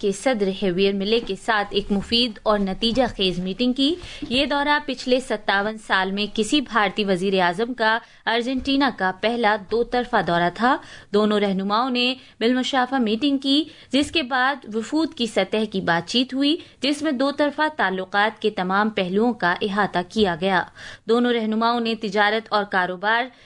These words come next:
ٹیکنالوجی، دفاع، خلا، صحت اور دوا سازی سمیت اہم شعبوں میں باہمی تعاون بڑھانے اور دونوں ممالک کے درمیان اسٹریٹجک شراکت داری کو مزید وسعت دینے پر اتفاق کیا۔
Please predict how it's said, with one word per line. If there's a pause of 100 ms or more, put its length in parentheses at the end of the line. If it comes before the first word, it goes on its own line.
(100)
ٹیکنالوجی، (120)
دفاع،
خلا، (280)
صحت
اور
دوا (100)
سازی (120)
سمیت (420)
اہم
شعبوں
میں
باہمی
تعاون
بڑھانے (240)
اور
دونوں
ممالک
کے
درمیان (260)
اسٹریٹجک
شراکت
داری
کو
مزید
وسعت
دینے
پر (260)
اتفاق
کیا۔